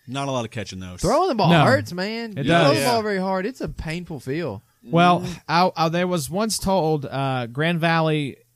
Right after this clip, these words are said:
Speaker 3: was, the dodgeball team was the third highest team in terms of attendance by fans behind football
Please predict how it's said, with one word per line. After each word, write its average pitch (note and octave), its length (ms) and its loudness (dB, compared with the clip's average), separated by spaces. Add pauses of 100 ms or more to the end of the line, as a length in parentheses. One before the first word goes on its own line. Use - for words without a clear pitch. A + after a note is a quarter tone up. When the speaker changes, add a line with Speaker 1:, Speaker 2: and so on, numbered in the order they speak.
Speaker 3:
was, D3 560 0
the D3 80 -2
dodgeball D#3 460 4
team F3 180 2
was C#3+ 120 2
the C#3 120 0
third F3+ 520 2
highest F3 680 -2
team E3+ 380 2
in C#3 120 -2
terms D#3 500 0
of C3+ 320 -2
attendance F3+ 600 0
by D#3 180 2
fans F#3+ 480 0
behind D3 440 0
football F3+ 640 2